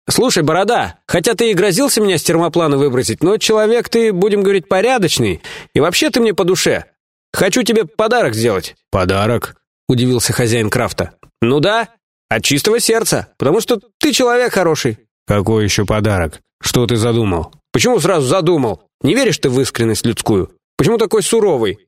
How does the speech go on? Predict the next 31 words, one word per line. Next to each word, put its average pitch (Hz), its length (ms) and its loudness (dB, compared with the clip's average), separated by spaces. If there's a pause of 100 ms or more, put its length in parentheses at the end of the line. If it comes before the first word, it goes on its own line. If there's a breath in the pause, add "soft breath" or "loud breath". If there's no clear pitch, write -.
(180)
Ты 247 100 2
же 170 100 2
в 180 60 0
небесах 233 460 0
летаешь, 120 340 -2
ты - 80 -2
должен 226 320 0
быть 220 140 -4
как-то 269 240 -2
легче, 294 380 0
что 196 180 0
ли, 127 240 0 (160)
душевней. 233 760 0 (400)
Помнишь 208 480 0
рулоны 196 460 2
серебряной 160 420 2
пленки? 151 400 -2 (480)
Я 196 220 2
хочу 240 240 -2
тебе 247 240 0
их - 120 -2
подарить. 214 460 0 (380)
Обтянешь 254 500 0
ими 214 160 2
Крафт, 208 380 -2
и 127 80 0
пули 226 300 0
не 202 100 0
страшны. 156 500 -2
Летай 208 300 0
себе, 127 340 -2